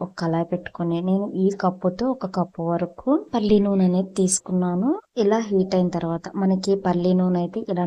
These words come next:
నురగలాగా వస్తుందండి. ఫ్లేవర్ కానీ రుచి కానీ చాలా బాగుంటుంది. పల్లి నూనెతో పచ్చడి అనేది పెట్టారంటే నిల్వ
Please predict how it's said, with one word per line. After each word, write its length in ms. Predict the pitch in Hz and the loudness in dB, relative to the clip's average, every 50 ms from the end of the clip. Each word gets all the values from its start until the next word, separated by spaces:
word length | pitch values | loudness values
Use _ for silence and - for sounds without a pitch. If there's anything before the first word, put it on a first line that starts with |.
| 175 175 | 0 -2
నురగలాగా 540 | 170 160 165 160 165 170 170 170 165 165 165 170 | -2 -2 -4 -2 -2 -2 -2 0 -2 -2 -2 -2
వస్తుందండి. 600 | 160 - - - 170 165 165 165 165 165 208 262 381 403 _ _ _ _ _ _ _ _ _ _ _ _ - - - - - _ _ - - | -2 -2 -2 -2 -2 0 0 0 0 0 0 -2 -4 -4 _ _ _ _ _ _ _ _ _ _ _ _ -20 -20 -20 -20 -20 _ _ -10 -4
ఫ్లేవర్ 500 | - 202 190 175 170 175 175 175 180 185 185 175 | 0 2 2 2 2 2 0 2 0 0 0 0
కానీ 320 | 170 165 165 170 170 170 170 170 - - - 180 | -2 -2 -2 0 -2 -2 -4 -4 -6 -8 -6 -4
రుచి 260 | 180 185 - - 175 175 | -4 -2 -2 -2 -2 0
కానీ 260 | 180 175 175 175 170 170 - - - | 0 0 0 -2 -4 -4 -6 -8 -8
చాలా 320 | 165 160 156 165 165 175 180 165 175 | -8 -6 -6 -4 -2 -2 -2 -2 -2
బాగుంటుంది. 560 | 170 165 165 165 165 160 170 170 165 170 208 220 214 - | -2 -2 -2 -2 -2 -4 -4 -4 -4 -4 -4 -4 -4 -4
పల్లి 260 | 170 160 156 156 160 165 165 | -4 -4 -2 -2 -2 -2 0
నూనెతో 320 | 165 165 165 160 165 - - - | 0 0 -2 -4 -6 -8 -10 -10
పచ్చడి 260 | 156 - - 170 165 160 | -10 -10 -8 -6 -4 -4
అనేది 220 | 160 156 151 151 - | -4 -4 -6 -6 -8
పెట్టారంటే 580 | 160 160 _ - 160 156 160 160 160 160 165 240 262 262 214 | -8 -8 _ -8 -8 -6 -4 -4 -4 -4 -4 -4 -2 -2 0
నిల్వ 240 | 190 180 185 185 | 0 2 2 2